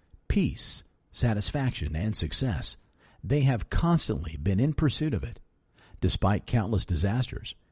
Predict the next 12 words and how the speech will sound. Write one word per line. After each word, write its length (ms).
people 240
have 140
crafted 580
ingenious 720
ways 340
to 180
improve 460
the 100
quality 480
of 80
their 140
lives. 480